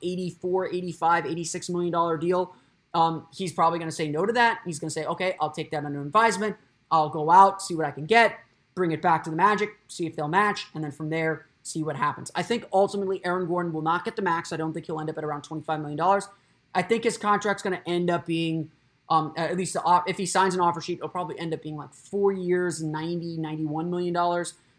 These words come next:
Um, I think that, no, that doesn't sound right. Sorry, I'm blanking here. Um, he'll make around twenty-two million dollars. So yeah, four years, ninety, ninety something million dollars.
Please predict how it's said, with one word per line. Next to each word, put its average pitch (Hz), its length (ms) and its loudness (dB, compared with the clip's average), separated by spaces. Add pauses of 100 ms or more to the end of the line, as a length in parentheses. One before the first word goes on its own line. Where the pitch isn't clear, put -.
(180)
Um, 156 400 0
I 151 100 -2
think 147 440 -8
that, 151 440 -2
no, 139 160 -8
that 143 140 -8
doesn't 131 180 -12
sound - 200 -14
right. 120 180 -16 (1040)
Sorry, 143 300 -6
I'm 151 240 -6
blanking 131 440 -12
here. 135 220 -12 (340)
Um, 156 300 4
he'll 262 100 2
make 233 240 0
around 170 260 -2
twenty-two 160 520 -4
million 151 260 -4
dollars. 143 260 -4
So 202 60 -6
yeah, 202 200 -2
four 196 260 0
years, 185 200 0
ninety, 170 380 -2
ninety 160 240 -2
something 165 380 -6
million 160 160 -4
dollars. 165 280 0